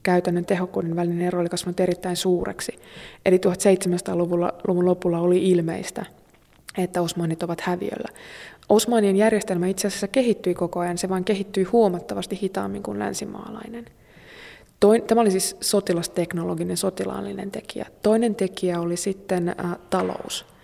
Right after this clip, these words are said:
Eli Euroopassa, ä, merkantilismi valloitti alaa, joten valtiot pyrkivät suojelemaan kauppaetujaan. Osmaneilla ei ollut tällaista merkantilistisia päämääriä,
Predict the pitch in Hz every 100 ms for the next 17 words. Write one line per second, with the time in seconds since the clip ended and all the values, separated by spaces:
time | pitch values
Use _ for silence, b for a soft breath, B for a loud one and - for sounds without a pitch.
0 | b b b b b - 180 180 185 -
1 | - 220 208 190 185 180 - 180 175 175
2 | - - _ _ _ _ _ _ _ -
3 | 185 175 175 180 - 202 208 202 - 170
4 | 160 175 175 - 185 180 - - - -
5 | _ _ - 175 170 170 165 - 180 202
6 | 226 247 - 190 185 180 175 - 190 190
7 | 190 180 - - 185 180 180 175 - 190
8 | 175 165 170 190 185 180 180 165 - -
9 | - - 196 _ B B B B B B
10 | B B 214 233 226 202 185 175 175 175
11 | - - - 208 208 240 208 - 175 170
12 | 170 185 180 180 180 165 175 170 - 185
13 | 170 - 180 170 165 165 175 175